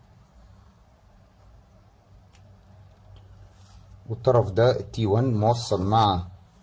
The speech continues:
طرف الميتين وعشرين، والتي تو موصل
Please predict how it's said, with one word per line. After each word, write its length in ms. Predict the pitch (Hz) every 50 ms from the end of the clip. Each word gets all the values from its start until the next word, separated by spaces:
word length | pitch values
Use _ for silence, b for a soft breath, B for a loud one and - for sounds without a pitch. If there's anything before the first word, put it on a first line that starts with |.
| _ -
طرف 340 | 117 113 104 92 - -
الميتين 280 | 98 90 90 90 113 110
وعشرين، 540 | 104 92 87 - - 110 120 135 151 160 - - b b b b b b b b b b b - -
والتي 760 | - 113 123 123 123 107 - 117 - - - - 113 113 110
تو 320 | 107 110 110 110 110 104 104
موصل 540 | 98 101 104 107 - - - - 107 104